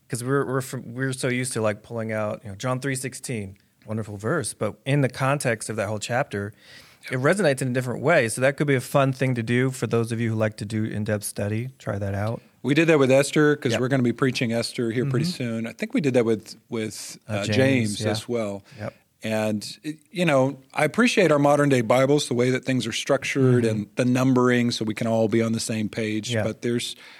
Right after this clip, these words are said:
Speaker 2: there's value as well in kind of taking all that out and just reading it. Reading it, if I can say it this way, like, like the way Paul's churches read it initially.
Speaker 1: Mm-hmm.
Speaker 2: There were
Speaker 1: Yeah.
Speaker 2: no chapter divisions. There were no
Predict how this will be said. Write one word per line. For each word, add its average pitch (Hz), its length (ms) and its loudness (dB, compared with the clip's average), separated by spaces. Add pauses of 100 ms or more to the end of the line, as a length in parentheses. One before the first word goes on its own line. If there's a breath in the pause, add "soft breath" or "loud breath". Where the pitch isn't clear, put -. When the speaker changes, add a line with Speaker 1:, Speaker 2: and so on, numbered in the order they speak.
(160 loud breath)
Speaker 2:
there's 151 200 2
value 175 580 6
as 127 220 0
well 139 520 6
in 120 580 0
kind 127 160 0
of 110 80 -4
taking 143 280 2
all 123 180 4
that 117 180 4
out 117 200 4
and 107 140 2
just - 240 -4
reading 160 420 6
it. 123 300 4 (400 loud breath)
Reading 285 320 6
it, 170 300 4
if 131 100 -2
I 170 60 6
can 180 80 2
say 175 120 2
it 143 60 2
this 156 160 0
way, 123 180 4
like, 120 260 4 (280)
like 123 240 -2
the 127 80 -2
way 151 400 6
Paul's 151 600 2
churches 123 540 0
read 120 220 4
it - 260 -2 (340)
initially. 139 520 2
Speaker 1:
Mm-hmm. - 80 -16
Speaker 2:
There - 100 -6
were 123 80 0
Speaker 1:
Yeah. 139 80 4
Speaker 2:
no 151 160 4
chapter 143 380 2
divisions. 120 500 0
There 110 120 -6
were 113 60 -6
no 123 320 0